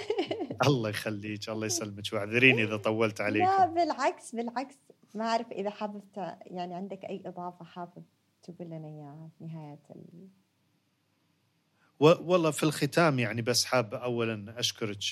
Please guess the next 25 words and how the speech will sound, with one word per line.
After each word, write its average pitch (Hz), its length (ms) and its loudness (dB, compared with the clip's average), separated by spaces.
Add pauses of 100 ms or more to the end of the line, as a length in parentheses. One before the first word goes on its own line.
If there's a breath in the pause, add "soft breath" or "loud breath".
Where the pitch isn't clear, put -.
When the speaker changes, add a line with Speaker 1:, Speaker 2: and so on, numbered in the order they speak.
Speaker 2:
آه، 92 260 -16
Speaker 1:
الله 330 120 -4
Speaker 2:
كوتش 165 160 -4
Speaker 1:
يسلمك 185 160 -4
Speaker 2:
ميسون. 151 380 -6
Speaker 1:
يا 147 100 -10
رب، 147 160 -14
الله 180 160 -10
يسلمك. 147 580 -16 (540)
Speaker 2:
يعني 120 320 2
إحنا 127 240 -2
محتاجين، 120 920 0 (140)
آه، 101 600 -8
في 120 200 0
عالمنا 117 440 4
العربي 101 580 2 (840)
إلى 143 180 4
نشر 147 360 2
هذه 117 360 0
الثقافة، 101 720 -6
ثقافة 123 640 2
أن 113 180 -6
الإنسان 110 840 -2 (140)
يجب 113 340 -2
أن 101 360 -8